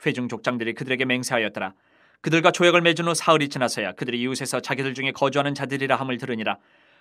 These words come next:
이스라엘 자손이 행군하여 셋째 날에 그들의 여러 성읍들에 이르렀으니 그들의 성읍들은 기본과 그비라와 부에롯과 기럇 여아림이라.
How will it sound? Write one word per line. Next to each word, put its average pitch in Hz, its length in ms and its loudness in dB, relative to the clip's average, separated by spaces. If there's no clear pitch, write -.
이스라엘 143 300 4
자손이 143 320 2
행군하여 151 420 4
셋째 147 280 -2
날에 135 260 2
그들의 143 300 0
여러 143 180 6
성읍들에 147 480 0
이르렀으니 120 540 -4
그들의 117 240 0
성읍들은 123 540 0
기본과 131 480 2
그비라와 127 480 4
부에롯과 120 560 0
기럇 160 300 6
여아림이라. 139 560 6